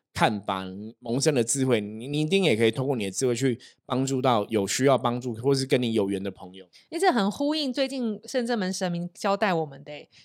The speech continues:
Speaker 2: 就是你来圣真门学习，然后当学生、当弟子、当门生，神明教你智慧，但是你要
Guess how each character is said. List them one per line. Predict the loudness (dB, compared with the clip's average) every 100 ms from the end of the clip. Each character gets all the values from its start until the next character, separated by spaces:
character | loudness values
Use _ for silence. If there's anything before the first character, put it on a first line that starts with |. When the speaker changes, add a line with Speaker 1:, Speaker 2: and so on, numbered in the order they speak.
| -6
Speaker 2:
就 | 0
是 |
你 | 2
来 | 2
圣 | 2 0 0
真 | 0
门 | 0 -4
学 | -6 -6 -6
习， | -8 -10
然 | -6
后 | -6
当 | -2 0 0
学 | -4 -4
生、 | -4
当 | -2 -2 -2
弟 | -6 -10
子、 | -6
当 | -2 -2
门 | -2 -6
生， | -8 -8 -4
神 | 0
明 | 0 2
教 | 0
你 | 0
智 | -4 -4 -4
慧， | -2 -2
但 | 0 -2
是 | -2
你 | -4 0
要 | 0